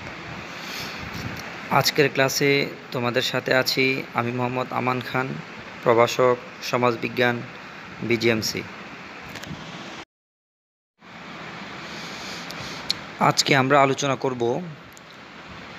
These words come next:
তোমাদের নন মেজর সাবজেক্ট বাংলাদেশের সমাজবিজ্ঞান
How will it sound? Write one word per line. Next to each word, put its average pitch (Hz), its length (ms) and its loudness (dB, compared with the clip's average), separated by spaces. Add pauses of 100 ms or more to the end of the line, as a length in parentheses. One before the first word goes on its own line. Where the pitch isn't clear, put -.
(120)
তোমাদের 127 460 8 (120)
নন 131 220 4
মেজর 131 280 2
সাবজেক্ট 131 580 0 (560)
বাংলাদেশের 127 460 2
সমাজবিজ্ঞান 131 640 0